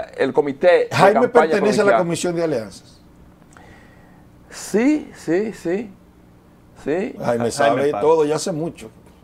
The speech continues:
Speaker 1: Pero mi-, ni la misma comisión de alianza conoce, en definitiva, cu-, eh, cuáles son los acuerdos definitivos. Se está en ese proceso. Es un proceso de negociaciones,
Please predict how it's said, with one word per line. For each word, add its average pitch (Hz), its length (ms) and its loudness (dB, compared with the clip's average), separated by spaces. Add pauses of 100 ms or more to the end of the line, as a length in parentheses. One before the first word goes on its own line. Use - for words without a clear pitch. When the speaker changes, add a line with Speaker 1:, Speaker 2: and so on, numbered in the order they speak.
(140)
Speaker 1:
Pero 160 240 4
mi-, 170 140 -6
ni 196 180 -4
la 175 120 4
misma 233 520 -4
comisión 190 580 -6
de 170 160 0
alianza 131 1120 -2 (840)
conoce, 147 1000 0 (400)
en 127 240 -2
definitiva, 131 1200 0 (140)
cu-, 151 180 0
eh, 117 960 2 (100)
cuáles 151 300 4
son 156 100 -6
los 151 140 -4
acuerdos 123 640 0
definitivos. 101 600 -6
Se 139 140 2
está 175 300 4
en 160 100 -6
ese 151 200 -4
proceso. - 520 -4 (420)
Es 131 100 0
un 175 120 -2
proceso 175 400 0
de 151 100 4
negociaciones, 113 880 -2